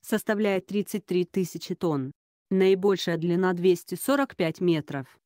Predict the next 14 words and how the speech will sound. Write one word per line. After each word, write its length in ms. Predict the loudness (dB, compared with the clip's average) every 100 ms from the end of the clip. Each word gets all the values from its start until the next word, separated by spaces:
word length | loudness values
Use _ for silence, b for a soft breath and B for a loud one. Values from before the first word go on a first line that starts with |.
| _
длина 380 | -4 0 2 2
между 320 | 2 0 0 -2
перпендикулярами 880 | -2 0 -2 -2 -2 -2 0 0 0
двести 460 | 2 0 0 -4
тринадцать 520 | -2 0 0 -2 -6
целых 380 | -6 -2 0 -2
четыре 380 | -4 -4 -4 -4
десятых 520 | -4 -2 -4 -2 -2
метра, 460 | 0 0 0 -8 -10 _ 0
наибольшая 680 | 4 4 4 2 0 0 -2
ширина 400 | -2 0 0 0
сорок 340 | -2 -4 -4
семь 280 | -4 -2 0
метров, 500 | -2 -2 -6 -12